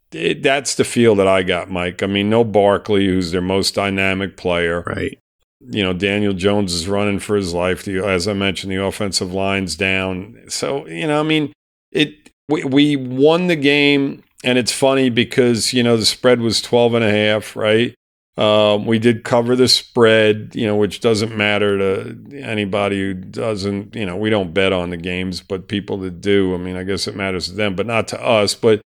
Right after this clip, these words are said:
Speaker 1: you know, Vegas said it was twelve and a half point spread, and we covered by fifteen. So we did that, but,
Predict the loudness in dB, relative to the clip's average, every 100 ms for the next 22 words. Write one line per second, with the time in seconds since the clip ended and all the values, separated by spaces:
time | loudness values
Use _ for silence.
0 | _ _ _ 0 2 2 4 4 2 4
1 | 4 4 2 0 4 4 6 4 2 0
2 | -2 0 2 2 0 4 6 6 4 2
3 | 2 0 -2 0 2 4 2 2 2 0
4 | 2 2 2 -2 0 2 0 0 0 2
5 | 0 2 2 2 2 2 0 0 2 2
6 | 0 -6